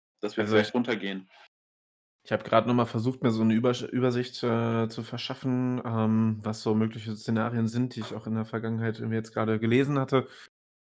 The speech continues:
Speaker 2: Ähm, ja, hier ist zum einen, äh, ja, die, die, die Idee,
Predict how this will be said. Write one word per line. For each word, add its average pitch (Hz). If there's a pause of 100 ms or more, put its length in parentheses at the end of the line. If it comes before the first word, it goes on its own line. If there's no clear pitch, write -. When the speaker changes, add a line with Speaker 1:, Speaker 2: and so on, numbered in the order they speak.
(140)
Speaker 2:
Ähm, 110 (560)
ja, 113
hier 107
ist -
zum 110
einen, 113
äh, - (380)
ja, 110
die, 107
die, 107
die 110
Idee, 117